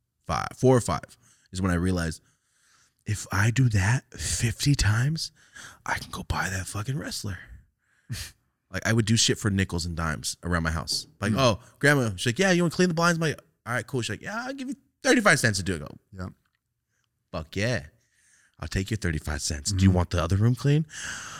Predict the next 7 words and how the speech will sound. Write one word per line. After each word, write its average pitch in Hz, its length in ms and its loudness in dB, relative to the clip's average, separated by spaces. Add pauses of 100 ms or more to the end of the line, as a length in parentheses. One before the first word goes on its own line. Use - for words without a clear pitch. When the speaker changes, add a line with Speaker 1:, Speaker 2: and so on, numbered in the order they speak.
(320)
Speaker 1:
"Fuck - 480 2
yeah. 87 440 6
Grandma, 131 380 4
we 104 120 4
used 98 100 0
to 90 60 0
bet - 360 -4